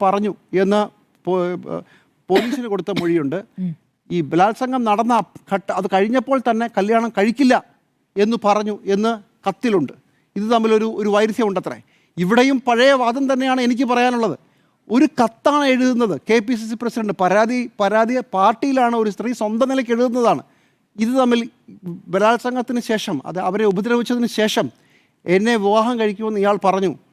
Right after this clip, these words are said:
Speaker 1: എന്ന് പറഞ്ഞ് ഞാൻ പ്രതീക്ഷിച്ചിരിക്കുകയാണ്.
Speaker 2: ഞാനൊരു സംശയം ചോദിച്ചോട്ടെ, ഒരു ലീഗൽ ക്വസ്റ്റ്യൻ ആണ്. അതായത് ഒരാൾ ഒരു കാര്യം ഇൻഫോം ചെയ്യുന്നു, ആ ഇൻഫോം ചെയ്യുന്നത്, ആ, അയാൾക്ക് നേരിട്ട ദുരനുഭവമാണ്. അതൊരു കത്തായി അല്ലെങ്കിൽ ഒരു ഇമെയിലായി, ആ, കെ പി സി സി പ്രസിഡന്റിന്റെ അടുത്തേക്ക് എത്തുന്നു, മാധ്യമങ്ങളിലും ആ കത്ത് വരികയാണ്.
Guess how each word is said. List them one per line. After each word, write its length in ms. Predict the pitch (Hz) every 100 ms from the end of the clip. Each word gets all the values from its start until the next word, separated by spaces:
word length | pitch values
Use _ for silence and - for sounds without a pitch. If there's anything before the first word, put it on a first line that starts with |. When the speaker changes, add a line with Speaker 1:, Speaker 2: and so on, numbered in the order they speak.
| _ _ _
Speaker 1:
എന്ന് 180 | 175 202
പറഞ്ഞ് 260 | 202 202 202
ഞാൻ 140 | 202
പ്രതീക്ഷിച്ചിരിക്കുകയാണ്. 760 | 185 190 220 - 190 180 202 269
Speaker 2:
ഞാനൊരു 200 | 311 320
സംശയം 360 | 262 233 277
ചോദിച്ചോട്ടെ, 220 | 208 180
ഒരു 140 | 196 226
ലീഗൽ 240 | 262 302
ക്വസ്റ്റ്യൻ 300 | 262 220 170
ആണ്. 100 | 151
അതായത് 400 | 185 233 226 247 - - -
ഒരാൾ 340 | 226 262 294
ഒരു 160 | 226 233 233
കാര്യം 280 | 214 233
ഇൻഫോം 320 | 247 226 247 226
ചെയ്യുന്നു, 260 | 165 147
ആ 140 | 196 254
ഇൻഫോം 440 | 262 254 320 320
ചെയ്യുന്നത്, 380 | 277 269 262 262
ആ, 380 | 311 - 233 233
അയാൾക്ക് 500 | 240 240 247 247 277
നേരിട്ട 360 | 240 254 233 302
ദുരനുഭവമാണ്. 800 | 262 311 254 214 208 156 - -
അതൊരു 240 | 247 277 -
കത്തായി 360 | 240 - 262 247
അല്ലെങ്കിൽ 300 | 285 233 247
ഒരു 80 | 233
ഇമെയിലായി, 520 | 262 269 233 202 277
ആ, 220 | 208 208
കെ 140 | 202 240
പി 120 | 262
സി 80 | 233
സി 100 | 254
പ്രസിഡന്റിന്റെ 480 | 214 208 208 214
അടുത്തേക്ക് 320 | 208 208 226 214
എത്തുന്നു, 200 | 214 277
മാധ്യമങ്ങളിലും 600 | 277 269 294 285 285 277
ആ 60 | 240
കത്ത് 220 | 214 233 226 - -
വരികയാണ്. 440 | 214 214 180 131